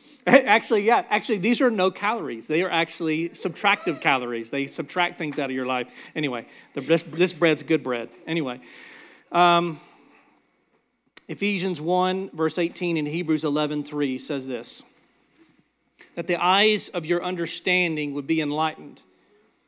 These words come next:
that you may know what is the hope of his calling."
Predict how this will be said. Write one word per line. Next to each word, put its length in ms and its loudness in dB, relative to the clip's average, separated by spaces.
that 180 -4
you 80 -2
may 180 2
know 360 4
what 240 4
is 140 0
the 180 -2
hope 680 -2
of 160 -4
his 260 0
calling." 560 -8